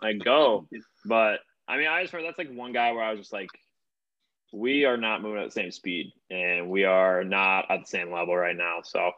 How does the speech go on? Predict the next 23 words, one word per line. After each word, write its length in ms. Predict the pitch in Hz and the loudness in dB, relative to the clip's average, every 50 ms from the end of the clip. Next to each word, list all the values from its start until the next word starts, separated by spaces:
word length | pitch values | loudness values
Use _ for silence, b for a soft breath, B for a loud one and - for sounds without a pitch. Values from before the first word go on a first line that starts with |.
| B B B B | B B B B
that's, 220 | 135 147 143 - | 4 4 6 6
like, 160 | 147 135 113 | 4 4 4
I 100 | 95 131 | 4 2
think 180 | 131 131 120 - _ _ - | 2 2 0 -2 _ _ -10
he's 160 | 120 117 117 107 | -8 -6 -6 -6
the 80 | 107 | -6
first 240 | - 113 107 104 - | -2 -2 -2 0 0
guy 100 | 113 104 | 0 0
that 100 | 104 98 | 0 -2
comes 140 | - 104 101 | -2 -6 -6
to 40 | 107 | -4
mind 160 | 104 101 98 | -2 -2 -2
in 60 | 98 | -2
terms 200 | - 107 104 98 98 | -2 -6 -6 -4 -6
of 120 | 95 90 - _ _ _ - | -8 -8 -10 _ _ _ -16
speed, 360 | - - 139 127 120 110 98 | -6 0 2 4 4 2 0
strength, 440 | - - 127 117 110 107 104 - - _ _ _ _ - 107 | 0 2 2 4 4 2 0 -4 -14 _ _ _ _ -10 -10
athleticism, 840 | 101 - 113 117 110 104 - - 113 107 98 104 98 95 95 92 90 _ _ _ _ _ _ - - | -8 -6 -2 -2 -2 -2 -4 -6 -6 -4 -4 -4 -4 -4 -6 -8 -12 _ _ _ _ _ _ -2 2
I 160 | 113 110 107 | 2 2 2
Q, 720 | 104 - - - 107 101 101 98 98 98 98 95 92 - _ _ - _ _ _ _ _ _ _ _ _ _ _ - | 0 -2 -4 -2 0 2 2 2 2 0 -2 -4 -4 -8 _ _ -20 _ _ _ _ _ _ _ _ _ _ _ -10
um, 500 | 92 90 87 87 87 85 85 87 87 82 - | -6 -6 -4 -4 -4 -6 -6 -8 -8 -10 -10
skill 280 | - - 127 117 107 | -2 2 4 4 4
set, 380 | - - - 104 98 95 92 | 4 4 4 4 4 4 2